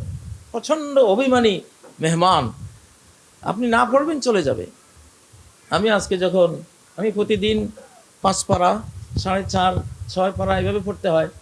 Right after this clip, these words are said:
সাত দিনে খতম করি। সেজন্য আজকে এখানে গাড়িতে নেমে, আজকে আমি গাড়িতে নেমে যেখানে থেমেছিলাম, রমজান আলী সাহেবের মাদ্রাসার সামনে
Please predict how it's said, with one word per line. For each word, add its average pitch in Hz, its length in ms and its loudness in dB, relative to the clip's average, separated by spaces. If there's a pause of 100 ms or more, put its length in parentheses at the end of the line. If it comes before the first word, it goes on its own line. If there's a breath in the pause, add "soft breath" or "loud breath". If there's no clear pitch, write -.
(140)
সাত 175 200 0
দিনে 185 220 -2
খতম 180 280 0
করি। 165 200 0
সেজন্য 151 420 -4 (760)
আজকে 185 400 2
এখানে 208 240 2
গাড়িতে 190 420 2
নেমে, 208 320 -2 (1500)
আজকে 156 380 -2
আমি 185 220 0
গাড়িতে 214 440 2
নেমে 196 340 -2 (160)
যেখানে 185 360 -4
থেমেছিলাম, 170 760 -2 (720)
রমজান 156 300 -2
আলী 165 120 -4
সাহেবের 196 300 -4
মাদ্রাসার 160 360 -2
সামনে 151 420 -2